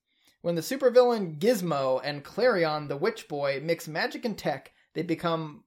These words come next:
powerful technomancers. Cyborg is joined by Beast Boy, who tries to remind him of his <coughs> true power, the human spirit.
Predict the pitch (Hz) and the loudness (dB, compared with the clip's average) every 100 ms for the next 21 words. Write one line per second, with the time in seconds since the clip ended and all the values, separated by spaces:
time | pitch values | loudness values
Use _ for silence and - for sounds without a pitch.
0 | _ - 190 233 233 233 220 214 185 170 | _ -4 2 4 4 2 -4 -2 -6 -6
1 | 151 139 135 120 - - 117 - - _ | -8 -6 -8 -10 -12 -14 -14 -16 -18 _
2 | _ _ _ _ - - _ _ _ _ | _ _ _ _ -20 -20 _ _ _ _
3 | _ _ _ _ _ _ _ _ _ - | _ _ _ _ _ _ _ _ _ -8
4 | - 247 254 254 220 202 190 208 208 180 | 4 8 10 10 8 2 2 2 2 4
5 | 180 165 370 370 - 190 151 131 147 147 | 4 6 6 6 4 4 4 2 -4 -2
6 | 202 240 247 240 214 185 190 196 185 160 | 2 4 2 -2 -2 0 2 4 8 8
7 | 143 233 240 - 170 143 123 120 160 143 | 8 6 0 0 0 2 0 -2 -6 -4
8 | 170 170 165 - - 120 - - | 0 0 0 -6 -6 -4 -2 -4